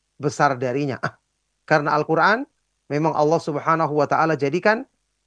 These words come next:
petunjuk yang memudahkan kebaikan bagi hamba-hamba yang benar-benar mempelajari dan merenungkannya. وَلَقَدْ يَسَّرْنَا الْقُرْآنَ لِلذِّكْرِ فَهَلْ مِنْ مُدَّكِرٍ. Sungguh telah kami mudahkan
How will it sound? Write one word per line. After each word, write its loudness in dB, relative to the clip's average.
petunjuk 0
yang 2
memudahkan 2
kebaikan 4
bagi 0
hamba-hamba 2
yang 0
benar-benar 0
mempelajari 2
dan -2
merenungkannya. -4
وَلَقَدْ 4
يَسَّرْنَا 0
الْقُرْآنَ -2
لِلذِّكْرِ -2
فَهَلْ 0
مِنْ 2
مُدَّكِرٍ. 0
Sungguh 2
telah 2
kami 0
mudahkan 2